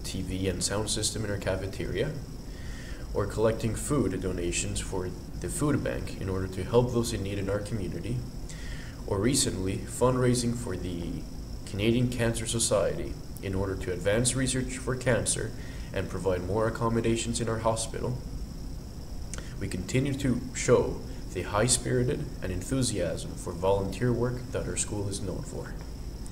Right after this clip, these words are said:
As my time in Renfrew Collegiate is quickly coming to an end, I have been reflecting on what the tradition of excellence truly means. Is a tradition of excellence defined by how many wins, medals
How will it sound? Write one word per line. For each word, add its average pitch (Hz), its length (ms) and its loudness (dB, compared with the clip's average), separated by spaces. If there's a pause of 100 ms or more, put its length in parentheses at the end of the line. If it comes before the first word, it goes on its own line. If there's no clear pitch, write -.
(960)
As 95 140 0
my 101 120 0
time 165 520 6
in 110 140 2
Renfrew 120 260 6
Collegiate 104 480 2 (260)
is - 160 2
quickly 143 380 2
coming 127 360 4
to 98 160 0
an 82 100 -2
end, 62 260 -4 (500)
I 95 40 -2
have 98 180 2
been 95 160 2
reflecting 120 720 6
on 92 120 0
what 92 180 2
the 92 60 -4
tradition 110 460 0
of 104 140 2
excellence 92 500 2
truly 101 320 0
means. 80 480 -4 (1120)
Is 101 100 0
a 107 80 0
tradition 165 400 4
of 131 100 4
excellence 131 460 6
defined 107 420 2
by 92 120 4
how 113 180 6
many 117 360 4 (340)
wins, 117 680 2
medals 107 640 4